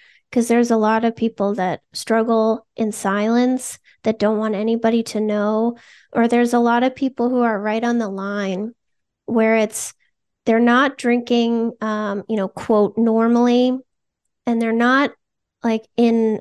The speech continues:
horrible addiction, but it's still not good. And they're the people who say, like, "Oh, it's not that bad.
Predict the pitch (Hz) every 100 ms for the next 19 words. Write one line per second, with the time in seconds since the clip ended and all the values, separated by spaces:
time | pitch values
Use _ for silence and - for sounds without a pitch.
0 | - - 220 233 226 226 240 220 202 -
1 | 254 262 269 277 277 - _ - 240 226
2 | - 269 277 247 233 214 208 - 196 180
3 | 156 - _ _ - 233 233 240 240 240
4 | 240 226 233 220 226 226 220 226 220 208
5 | 208 220 220 - 220 214 180 - 151 135
6 | 131